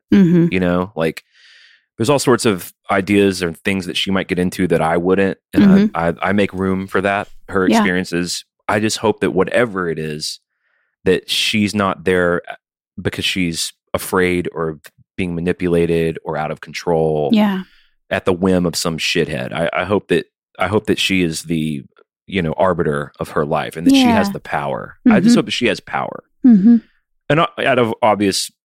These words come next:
Speaker 2: other concerns about her just, like, being secure, making, being able to make money, being self-sufficient, being healthy. I think about her in terms of, like, how she's gonna relate to partners in her life.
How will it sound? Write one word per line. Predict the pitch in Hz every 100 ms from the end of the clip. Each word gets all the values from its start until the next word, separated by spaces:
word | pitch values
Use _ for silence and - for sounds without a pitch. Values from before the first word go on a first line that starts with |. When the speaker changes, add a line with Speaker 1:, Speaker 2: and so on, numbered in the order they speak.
| -
Speaker 2:
other | 98 95 92
concerns | - - 87 87 82
about | 82 80
her | 90
just, | 85 - -
like, | 82 73 _ _
being | 98 87
secure, | - - - 85 80 80
making, | 82 82 85 76
being | - 90
able | 87 85
to |
make | 85 78
money, | 82 82 80 78
being | 82 85
self-sufficient, | 78 85 - 76 - 78 - 76 73 - _ _ _ _ -
being | 98
healthy. | 87 - 92 - 78 73 73 _ _ _ _ - _ _ -
I |
think | 101 107
about | 101 95 87
her | 92
in | 82
terms | - 85 80
of, | 76
like, | 76 71 - - _ _ _ _ -
how | - 87
she's | - 90
gonna | 92 82
relate | 76 76 -
to | -
partners | - 76 - 71 78
in | 73
her | 76 62
life. | 64 53 -